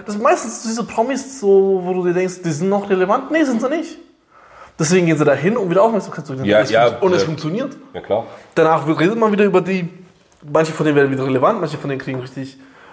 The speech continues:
Speaker 1: äh, Cash. Auch bei Big Brother, das machen die Leute auch bewusst.
Speaker 2: Klar.
Speaker 1: Äh, zum Beispiel, ich weiß nicht, ob du den kennst, Hey Aaron?
Speaker 2: Ja, ja.
Speaker 1: Der hat auch bei Big Brother, so viel ich weiß, angefangen.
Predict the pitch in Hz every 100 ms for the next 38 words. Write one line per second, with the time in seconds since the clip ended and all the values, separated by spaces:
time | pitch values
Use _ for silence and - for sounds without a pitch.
0 | - 135 127 - 143 196 - - - -
1 | - _ 147 147 147 139 135 135 156 202
2 | 156 139 147 147 147 147 196 202 139 131
3 | - _ _ - - _ - 85 113 147
4 | 131 131 127 143 143 139 - 143 139 139
5 | 170 156 156 143 131 - 170 - 139 101
6 | 127 139 208 202 - - _ _ _ 104
7 | 110 113 110 - 98 98 98 - - 151
8 | 143 151 156 - 139 131 143 214 226 151
9 | 139 143 180 196 214 202 131